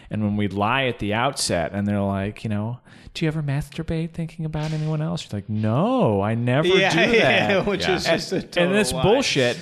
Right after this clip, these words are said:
Speaker 1: but we don't
Speaker 2: Yeah.
Speaker 1: want them to be turned off by anything, so we clean up all of our
Speaker 3: Exactly,
Speaker 1: problems.
Speaker 3: yeah.
Speaker 2: Yeah.
Speaker 1: And then we get into trouble later when,
Speaker 3: Exactly.
Speaker 1: you know,
Speaker 2: It's
Speaker 3: You
Speaker 2: not
Speaker 3: said that you
Speaker 2: true.
Speaker 3: don't
Speaker 2: Yeah,
Speaker 3: masturbate.
Speaker 2: yeah,
Speaker 1: Yeah.
Speaker 2: and it's
Speaker 3: Well,
Speaker 2: a lie.
Speaker 3: my
Speaker 1: Yeah.
Speaker 3: question is, is it really a lie if you both know what's going on?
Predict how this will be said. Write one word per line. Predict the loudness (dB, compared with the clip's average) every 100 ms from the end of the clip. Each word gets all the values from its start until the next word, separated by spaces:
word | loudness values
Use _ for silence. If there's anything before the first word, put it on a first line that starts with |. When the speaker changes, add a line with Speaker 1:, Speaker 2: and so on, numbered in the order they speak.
| 2
Speaker 1:
but | 4
we | 4 4
don't | 4 4
Speaker 2:
Yeah. |
Speaker 1:
want | 2 2
them | 2 0 -2
to | -2
be | -2 -2
turned | -2 -2 0 2
off | 2 0 -2
by | -2
anything, | 0 -2 -2 -2 -4 -4
so | -4
we | -4
clean | -4 -6 -4 -2
up | -2 0
all | 0 0
of | 0
our | 0
Speaker 3:
Exactly, | 0 0 0 0
Speaker 1:
problems. | -2 -2 0
Speaker 3:
yeah. | 2
Speaker 2:
Yeah. | 2 2 2
Speaker 1:
And | 2
then | 2
we | 2
get | 2
into | 0 -2
trouble | 0 2 2 2
later | 2 4 4 2
when, | 2 0 0 -2
Speaker 3:
Exactly. | -2 0 0
Speaker 1:
you |
know, | 0
Speaker 2:
It's | 0
Speaker 3:
You | 0
Speaker 2:
not | 0
Speaker 3:
said | 2 2
that | 2
you | 2 2
Speaker 2:
true. |
Speaker 3:
don't | 2 2 2
Speaker 2:
Yeah, | 2 2
Speaker 3:
masturbate. | 2
Speaker 2:
yeah, | 2 2 2 2
Speaker 1:
Yeah. | 2
Speaker 2:
and | 2
it's | 2
Speaker 3:
Well, | 4 4
Speaker 2:
a |
lie. | 2 0 0 0
Speaker 3:
my | 0 2
Speaker 1:
Yeah. | 2
Speaker 3:
question | 0 0
is, | 0 0 -2 -2
is | -4
it | -2
really | 0 2 4 4
a | 4
lie | 2 2 0
if | 0 -2
you | -2
both | 0 0 0
know | 0 0
what's | -2 -4
going | -6 -4 -4
on? | -6 -6 -8